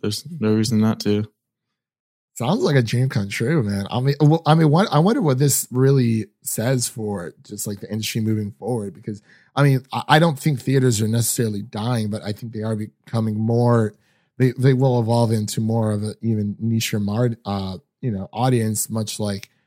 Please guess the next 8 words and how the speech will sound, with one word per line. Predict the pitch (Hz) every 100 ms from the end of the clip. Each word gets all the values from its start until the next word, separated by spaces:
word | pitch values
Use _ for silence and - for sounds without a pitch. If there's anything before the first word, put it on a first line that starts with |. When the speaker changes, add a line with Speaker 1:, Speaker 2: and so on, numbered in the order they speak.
| _ -
Speaker 2:
vinyl | 107 113 160 107 80 107 _ _ _ _
has, | 110 104 101 104 104 -
uh, | - 98 90
with, | 107 - - _
with | 117 101
the |
music, | 101 117 131 113 - - - -
um, | 104 95 87 -